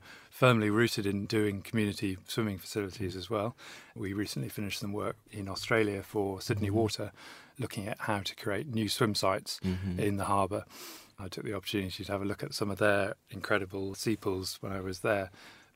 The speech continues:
Speaker 1: But, um, no, we're, we're actually just starting work on a new sea pool, or the feasibility for a new sea pool on the Isle of Wight, as well as working on the restoration of Tarlaire Sea Pool up in North Aberdeenshire.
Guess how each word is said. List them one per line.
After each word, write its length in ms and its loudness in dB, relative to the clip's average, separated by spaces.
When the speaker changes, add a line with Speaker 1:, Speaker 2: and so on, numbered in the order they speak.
Speaker 1:
But, 280 4
um, 440 4
no, 180 6
we're, 180 6
we're 200 8
actually 580 4
just 160 2
starting 320 4
work 260 2
on 60 -4
a 80 -2
new 340 2
sea 240 -2
pool, 380 -6
or 160 -8
the 120 -8
feasibility 560 4
for 120 -6
a 60 -2
new 140 0
sea 240 4
pool 360 0
on 140 -2
the 100 -2
Isle 140 0
of 80 -6
Wight, 320 0
as 160 2
well 200 8
as 240 0
working 360 0
on 140 -4
the 80 -6
restoration 720 0
of 360 -10
Tarlaire 640 4
Sea 180 2
Pool 280 2
up 160 -6
in 280 -6
North 360 2
Aberdeenshire. 720 0